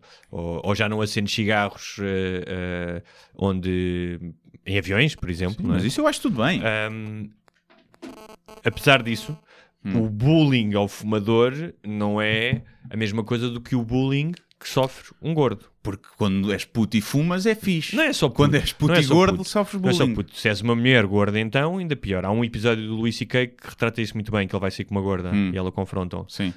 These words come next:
Speaker 1: É muito interessante, é
Speaker 2: Yeah.
Speaker 1: muito desconfortável
Speaker 2: Sim, sim,
Speaker 1: aquilo.
Speaker 2: sim, sim.
Speaker 1: Ahm, e como tal, é um bocadinho diferente seres gordo do que seres fumador.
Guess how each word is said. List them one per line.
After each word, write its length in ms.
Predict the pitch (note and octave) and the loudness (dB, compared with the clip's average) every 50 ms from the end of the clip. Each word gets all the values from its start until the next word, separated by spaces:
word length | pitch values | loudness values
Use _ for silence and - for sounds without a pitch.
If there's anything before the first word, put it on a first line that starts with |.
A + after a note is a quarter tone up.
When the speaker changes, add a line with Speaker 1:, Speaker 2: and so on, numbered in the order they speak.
| - - | -8 -6
Speaker 1:
É 40 | |
muito 200 | F2+ F#2+ F#2 F2+ | -4 -4 -2 -2
interessante, 260 | F#2+ F#2 - - G2 E2 | -4 -6 -4 -4 -2 0
é 20 | G2 | 0
Speaker 2:
Yeah. 80 | G2 | 0
Speaker 1:
muito 100 | G#2+ A2 | 0 0
desconfortável 640 | G2 - - A#2+ A2+ G#2 - - - G2 F2+ F#2 C#3 | -2 -2 -2 -2 -2 -2 -2 -4 -2 -2 0 0 0
Speaker 2:
Sim, 60 | - F#2+ | 0 0
sim, 60 | A#2+ | -2
Speaker 1:
aquilo. 200 | A#2 F#2 F#2 G#2+ | -2 -2 -4 -4
Speaker 2:
sim, 120 | - - | -6 -10
sim. 60 | - - - - - - - - | -14 -14 -16 -20 -20 -20 -8 -2
Speaker 1:
Ahm, 760 | - A2+ A2 A2 G#2+ G#2+ A2 G#2+ G#2+ G#2+ G#2+ G#2+ G#2+ G#2+ G2+ - - _ _ - | 0 2 2 2 2 0 -4 -6 -8 -8 -8 -8 -8 -8 -8 -10 -12 _ _ -6
e 80 | A2+ G#2 | -4 -2
como 260 | - B2 A#2 A#2+ A#2 | 0 2 2 2 0
tal, 540 | A#2+ - B2 A#2+ A#2+ B2 C3 C3+ C#3 D#3+ F3+ - - - - - - - _ _ _ - | 2 4 4 4 4 4 2 0 -2 -4 -6 -8 -14 -20 -20 -20 -20 -20 _ _ _ -4
é 160 | - A#2 B2 | 0 2 2
um 60 | B2+ | 2
bocadinho 420 | C3 A2+ - C3+ C3 C#3 C#3+ D3 C#3 | 2 0 0 0 2 2 2 2 0
diferente 640 | C#3 C#3+ C3 - - C#3+ C#3 D3 D3+ D#3 D#3+ D#3 | 0 0 -2 -2 -2 -2 0 0 0 -2 -2 -4
seres 320 | - - - D3+ D3 C#3 C3+ | -6 -2 -2 0 0 0 -2
gordo 300 | C3+ D3 D3+ D#3 D#3 D3 | 0 0 0 0 0 -4
do 100 | D3+ D3+ | -8 -10
que 80 | - | -8
seres 180 | - - D#3 - | -6 -6 -6 -4
fumador. 440 | - D#3+ E3 E3 D#3 C#3+ C3 A#2+ | -4 -4 -2 0 0 0 0 -2